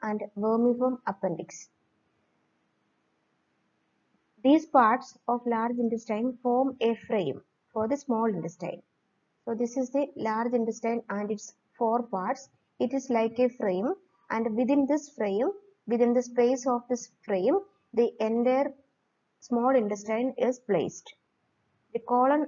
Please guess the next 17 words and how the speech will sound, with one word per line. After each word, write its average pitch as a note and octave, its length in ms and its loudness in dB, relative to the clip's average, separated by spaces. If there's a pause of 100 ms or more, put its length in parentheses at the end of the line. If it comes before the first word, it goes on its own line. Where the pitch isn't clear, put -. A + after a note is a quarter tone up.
averages A#3+ 600 2 (140)
one A#3+ 300 0
fifty C4 580 -4
centimeter A3 760 0
in D4 240 0 (100)
length. F3+ 360 -6 (1800)
The A3+ 60 -2
structure A#3+ 420 0
of C#4 80 4 (180)
large A#3 320 2
intestine B3 420 2
consists A3+ 440 -4
of B3+ 160 -2
four A3 260 2
parts: A#3 420 -2 (280)
ascending A#3 460 2
colon, B3+ 360 2